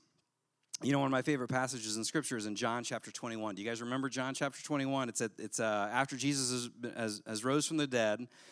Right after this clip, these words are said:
and, um, he's gone out. I love it because, um, you know, it'd been eight days since he, he rose from the dead, and the disciples are gathered together. You would think that after Jesus had actually performed the greatest miracle ever, he comes out of the tomb after three days,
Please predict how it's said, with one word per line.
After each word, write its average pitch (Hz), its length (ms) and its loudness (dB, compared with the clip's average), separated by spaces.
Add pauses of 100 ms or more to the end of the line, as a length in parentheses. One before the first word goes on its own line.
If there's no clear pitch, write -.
(280)
and, 117 340 0
um, 113 400 0 (160)
he's 117 240 0
gone 143 280 6
out. 127 200 4
I 123 80 4
love 160 240 8
it 151 140 4
because, 131 480 4
um, 117 440 4
you 139 120 4
know, 131 60 6
it'd 120 120 2
been 135 100 2
eight 151 280 6
days 156 240 6
since - 340 0 (220)
he, 143 160 4 (120)
he 131 120 2
rose 147 240 6
from 151 160 -2
the 131 60 -2
dead, 127 380 4
and 127 240 -4
the 120 40 -4
disciples 156 460 2
are 131 80 0
gathered 143 320 4
together. 135 260 4
You 151 180 2
would 185 160 2
think 175 440 4
that 165 120 4
after 175 260 4
Jesus 175 380 0
had 170 100 2
actually 156 280 2
performed 165 360 4
the 147 60 4
greatest 196 420 6
miracle 185 380 4
ever, 139 360 4 (260)
he 156 100 4
comes 165 260 6
out 185 180 12
of 247 80 0
the 233 80 6
tomb 180 300 6
after 147 220 4
three 143 220 2
days, 131 360 4